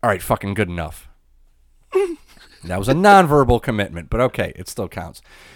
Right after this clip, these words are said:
And Dylan lays down, "If anybody sabotages their partner, that person will get suspended." And Dylan's gonna assign the ref, so it's pinfall or submission only, so no screwy finishes. Yeah, I don't think that's gonna stop him, but okay.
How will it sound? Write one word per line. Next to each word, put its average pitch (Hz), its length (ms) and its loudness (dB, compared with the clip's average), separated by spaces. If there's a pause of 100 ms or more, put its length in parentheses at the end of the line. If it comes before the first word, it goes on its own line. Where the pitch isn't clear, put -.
(120)
And 117 120 -6
Dylan 131 320 0
lays 120 200 0
down, 117 220 -2
"If 98 140 -8
anybody 127 400 -2
sabotages 107 720 -6
their 90 120 -10
partner, 101 460 -6
that 95 160 -8
person 85 340 -10
will 104 160 -6
get 95 180 -10
suspended." 95 600 -8 (280)
And 80 200 -18
Dylan's 120 320 -6
gonna 98 160 -12
assign 98 320 -10
the 87 80 -10
ref, 95 200 -6
so 85 200 -14
it's 82 120 -18
pinfall 123 440 -8
or 98 100 -8
submission 92 560 -14 (100)
only, 95 300 -12
so - 140 -18
no 87 220 -12
screwy 87 360 -14
finishes. 78 640 -18 (240)
Yeah, 92 180 -4
I 95 40 -2
don't 104 120 -4
think 95 140 -10
that's 90 180 -12
gonna 85 200 -14
stop - 360 -14
him, - 160 -20
but - 200 -20
okay. - 300 -20